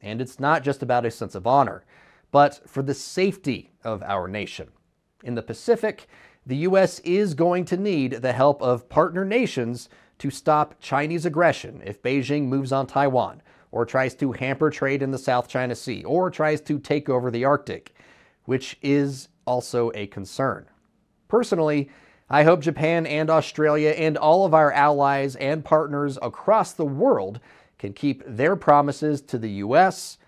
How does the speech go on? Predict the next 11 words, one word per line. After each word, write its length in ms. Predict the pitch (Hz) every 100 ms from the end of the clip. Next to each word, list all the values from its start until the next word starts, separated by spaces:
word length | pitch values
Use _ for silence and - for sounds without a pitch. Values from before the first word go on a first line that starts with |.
| _ _ _
better 360 | 143 160 180
than 160 | 143 123
the 80 | 113
U 260 | 104 110
S 400 | 175 220 170 -
is 200 | - 123
keeping 420 | - 120 113 107 101
its 240 | 170 160
promise 580 | - 117 110 104 - - _ _ _ _
to 120 | -
Ukraine. 640 | 95 - - - 139 101